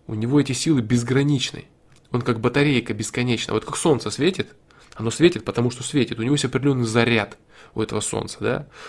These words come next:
И оно будет светить столько времени, сколько вот этот заряд есть. То же самое человек. У него душа. Это и-, источник, э, по переработке индифферентных бозонов. Если ты эти индифферентные бозоны постоянно перерабатываешь в позитив, в созидание, в радость и в любовь,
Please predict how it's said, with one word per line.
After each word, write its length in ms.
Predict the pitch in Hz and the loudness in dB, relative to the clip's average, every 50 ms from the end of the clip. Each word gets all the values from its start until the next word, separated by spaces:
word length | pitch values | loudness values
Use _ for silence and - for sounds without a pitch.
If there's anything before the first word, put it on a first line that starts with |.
| - - | -12 -4
И 60 | - | 0
оно 120 | 113 117 123 | 2 2 4
будет 180 | 135 139 131 | 4 2 2
светить 280 | - 143 143 - 196 - | 0 -2 -2 -2 -4 -2
столько 220 | - 156 143 - | -2 -2 2 2
времени, 260 | 123 135 151 143 - - | 4 4 4 4 2 0
сколько 280 | - - - - 117 | -2 -6 -4 -4 -2
вот 140 | 107 113 - | -2 -2 -4
этот 160 | - 120 113 | -4 -6 -2
заряд 320 | 110 120 117 120 120 120 - | 2 2 2 2 2 0 -2
есть. 360 | 117 104 101 - - - - _ _ _ _ _ _ _ _ _ _ _ - _ _ _ - _ | -2 -2 -2 -4 -8 -14 -20 _ _ _ _ _ _ _ _ _ _ _ -20 _ _ _ -20 _
То 120 | - 143 151 | 2 4 4
же 60 | 143 | 4
самое 300 | - - 160 156 139 120 | 6 4 6 6 6 2
человек. 480 | - - 113 110 123 131 123 - - - - _ _ - - - - - - - | 2 0 2 2 2 2 2 0 -4 -10 -20 _ _ -20 -20 -20 -20 -20 -16 -6
У 60 | - 110 | -2 0
него 120 | 110 120 | 0 2
душа. 440 | 117 123 - - 180 156 107 - - - - _ _ _ _ _ _ _ | 2 0 4 6 6 6 6 4 -2 -12 -20 _ _ _ _ _ _ _
Это 360 | - - 107 - - - - - | -4 -4 -2 0 -2 -2 -2 -4
и-, 120 | - - - - | -8 -10 -4 -4
источник, 840 | 120 117 - - - - 160 143 123 - - 113 101 - - - - - | -4 -4 -4 -4 0 2 2 2 2 -2 -4 -4 -6 -10 -12 -16 -14 -8
э, 720 | - 107 107 104 101 98 - - - - - - - - - - | -6 -4 -2 -2 -2 -4 -4 -6 -8 -8 -8 -8 -8 -8 -8 -6
по 80 | - 110 | -6 -2
переработке 640 | - 123 120 - 127 127 143 160 156 - - 131 | 0 2 4 4 4 6 6 4 2 2 -2 -2
индифферентных 560 | 120 113 117 117 - 135 139 139 139 - 113 113 | 0 0 0 0 2 2 2 2 0 -2 -6 0
бозонов. 480 | 110 123 120 117 120 120 107 107 101 - | 4 4 4 6 6 4 4 2 -2 0
Если 240 | 117 117 - - 123 | 0 0 0 -2 0
ты 120 | 131 135 | 0 0
эти 140 | 127 123 - | 0 0 -2
индифферентные 540 | 127 127 123 123 - - 143 123 113 123 117 | -2 -2 -2 -2 2 2 2 2 2 -2 0
бозоны 360 | 113 127 127 127 135 120 113 | 2 2 4 4 2 0 0
постоянно 360 | - - 104 - - 123 113 107 | -4 -6 -8 -6 -6 -6 -6 -4
перерабатываешь 600 | - 123 117 123 131 127 123 123 123 - - - | -2 -2 0 2 2 2 0 -2 -4 -6 -10 -10
в 80 | - | -2
позитив, 440 | - 127 113 120 123 - 147 - - | -2 0 0 0 -2 -2 -2 -2 -2
в 40 | - | -4
созидание, 500 | - 131 117 127 135 131 127 120 113 117 | -4 -2 -2 0 2 4 4 4 4 2
в 60 | 113 | 4
радость 320 | 127 123 117 - - - | 2 2 2 0 -4 -4
и 20 | 117 | -4
в 60 | 113 | 0
любовь, 300 | 120 123 131 185 208 | 0 2 2 2 2